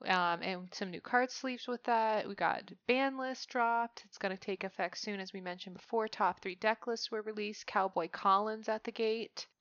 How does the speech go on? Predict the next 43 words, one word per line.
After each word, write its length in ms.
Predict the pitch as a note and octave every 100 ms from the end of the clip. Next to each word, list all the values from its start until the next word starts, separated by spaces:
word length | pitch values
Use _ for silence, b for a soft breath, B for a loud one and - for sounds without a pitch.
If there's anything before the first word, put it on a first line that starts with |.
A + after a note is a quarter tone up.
| -
New 300 | F#3 G3+ B3
box, 500 | G#3 G3 G#3 - -
very 240 | G3 F#3+ G3
exciting. 760 | G3 - G3 F#3 F#3+ F#3 F#3+ -
There's 160 | G#3+ G#3
a 40 | G#3
lot. 240 | F#3 - -
And 180 | - G3+
then 200 | A3 A#3
also, 720 | G#3 A#3 E4 - G3+ E3 F3 G3+ B B
um, 200 | G3 F#3 F#3
for 120 | -
in-game 420 | G#3 A3+ A3 G3+
news, 240 | G#3 G3+ -
I'm 120 | F#3
gonna 120 | G#3
hand 280 | G3+ G#3 G3
this 160 | G3+ F#3+
off 160 | F3
to 140 | - -
H 200 | F#3 -
R 100 | F3+ -
four 140 | G3
just 220 | G3 F#3
because 360 | F#3+ - F#3 - b b b -
in 200 | A3 A3
March, 640 | F#3 F3 F3+ C4 - -
we've 180 | A3 A3+
got 180 | B3+ -
a 60 | F#3+
full 300 | - F#3+ F#3+
schedule, 680 | - F3+ F3 E3 D3+ E3 F#3+
and 140 | F#3+ -
I'm 220 | G#3 G3 -
very 340 | F#3 F3+ F#3+
excited, 560 | G3 - G3 F3+ F#3 G3
especially 1040 | F#3 G3 - - F3 - A3 G#3 A#3 B3+ -
for 120 | - G#3
what's 260 | F#3 -
gonna 280 | - F#3+ F#3
drop 400 | F#3+ F3 E3+ D#3+ _
late 280 | E3 E3 F3
March. 400 | D#3+ D#3 -